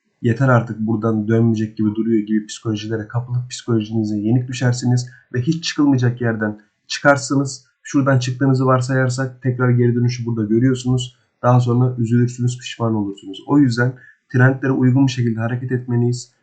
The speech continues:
Nerede stop olmamız gerekiyorsa orada stop olmamız gerekiyor. Sırada alçalan trendimiz var, düşen trend. Burada da tepe noktaları temas alıyoruz. Gördüğünüz üzere trend çizgimiz burada.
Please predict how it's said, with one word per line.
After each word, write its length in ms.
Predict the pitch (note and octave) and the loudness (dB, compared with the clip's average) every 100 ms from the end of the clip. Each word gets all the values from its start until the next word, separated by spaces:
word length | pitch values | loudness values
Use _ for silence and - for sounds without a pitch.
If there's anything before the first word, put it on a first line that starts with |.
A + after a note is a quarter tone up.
| _ | _
Nerede 440 | B2 C3+ C3+ B2 B2 | 2 4 4 0 -2
stop 280 | - A#2+ | -4 -4
olmamız 400 | A#2 A#2 A2+ G#2+ | -2 -2 -2 -4
gerekiyorsa 520 | B2 A#2+ A2 A2+ A2 A#2 | -4 -2 -2 -6 -8 -6
orada 380 | A#2+ A2+ B2 | -4 -4 -6
stop 420 | B2 - - A#2 - _ _ | -8 -8 -8 -10 -10 _ _
olmamız 600 | A2 G#2 A2 A2+ B2+ B2 | -6 -4 -2 -2 -4 -4
gerekiyor. 680 | A#2 G#2+ G#2+ - G#2 F#2 - - _ _ _ _ _ _ _ _ _ _ C6+ _ _ _ _ C5 B4+ B4+ _ _ - _ _ - | -6 -4 -6 -4 -4 -4 -12 -20 _ _ _ _ _ _ _ _ _ _ _ _ _ _ _ _ -20 -20 _ _ -20 _ _ -20
Sırada 360 | - C#3 C#3+ D3+ | -6 0 4 6
alçalan 380 | D3 D#3+ D#3+ D#3+ | 4 6 4 4
trendimiz 500 | D3+ D3 D3+ C#3+ C3 | 2 4 4 4 4
var, 220 | C3 B2 | 2 2
düşen 320 | A#2 C3+ B2+ | 2 2 2
trend. 300 | B2 B2+ B2+ - _ _ _ _ C3 | 2 2 -2 -10 _ _ _ _ 0
Burada 280 | D3 D#3 | 4 6
da 160 | D3 D3+ | 6 4
tepe 260 | C#3 B2 C#3+ | 0 2 2
noktaları 400 | B2+ C#3 C#3 C3 | 2 2 2 4
temas 320 | B2 A#2 A2+ | 4 4 2
alıyoruz. 360 | A2 A2+ A2 | 0 0 -2
Gördüğünüz 440 | A#2 B2 C3 C3+ B2 | 0 2 4 4 2
üzere 440 | A2+ A2+ B2 B2 - | 0 0 -2 -6 0
trend 240 | B2 B2 | 2 2
çizgimiz 500 | B2 A#2 B2 A#2+ B2 | -2 -4 0 0 0
burada. 380 | B2 A2 A2 | -2 -2 -4